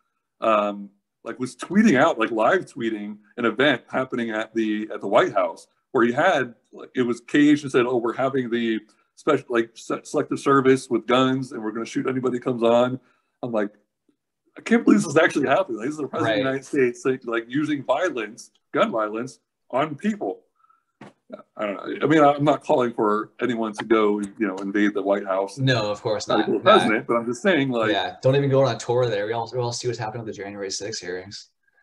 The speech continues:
Speaker 1: No, yeah,
Speaker 2: Uh, that
Speaker 1: I
Speaker 2: could be a whole
Speaker 1: mean,
Speaker 2: nother tangent we can go on for a while too. But, uh, but yeah, so the gun issue, of course, is one that's, it's, it's very prominent right now. That's something that
Speaker 1: Right.
Speaker 2: libertarians are always very like, "Listen, like, it,
Speaker 1: Yeah,
Speaker 2: you
Speaker 1: and,
Speaker 2: should
Speaker 1: and you
Speaker 2: have
Speaker 1: mentioned
Speaker 2: access
Speaker 1: the,
Speaker 2: to these."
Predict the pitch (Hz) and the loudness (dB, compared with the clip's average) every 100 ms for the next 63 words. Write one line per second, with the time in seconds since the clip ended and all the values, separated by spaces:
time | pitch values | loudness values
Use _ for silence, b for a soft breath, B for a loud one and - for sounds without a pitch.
0 | _ _ _ - 95 85 - 110 98 127 | _ _ _ -12 -10 -10 -6 -2 2 2
1 | 120 - 156 139 123 101 113 - 110 113 | 4 2 4 4 4 2 0 -4 -6 -8
2 | - 110 107 104 104 107 104 104 101 101 | -10 -12 -8 -6 -6 -4 -4 -2 -4 -6
3 | - 104 104 104 110 104 107 110 151 139 | -4 -4 -4 -6 -4 -2 -2 0 2 4
4 | 127 127 147 180 202 185 180 - 156 135 | 2 2 2 2 2 0 -2 -2 -4 -4
5 | 131 139 131 131 123 131 123 123 127 131 | -2 0 0 -4 -8 -8 -2 -2 2 2
6 | 127 131 123 113 107 110 123 151 147 139 | 2 0 -4 -4 -4 -4 -2 -2 0 4
7 | - 143 139 139 131 127 123 117 113 117 | 4 2 -2 -2 0 -2 -4 -4 -4 -4
8 | 113 113 117 113 110 127 120 104 101 - | -4 -6 -4 -6 -6 -6 -6 -8 -8 -8
9 | 113 - _ _ 190 135 - _ - 165 | -18 -18 _ _ 4 4 0 _ -2 0
10 | 165 131 165 - - 135 160 135 127 139 | 2 2 4 6 6 6 4 2 4 2
11 | 120 101 98 101 - - _ | 2 -2 -4 0 0 -2 _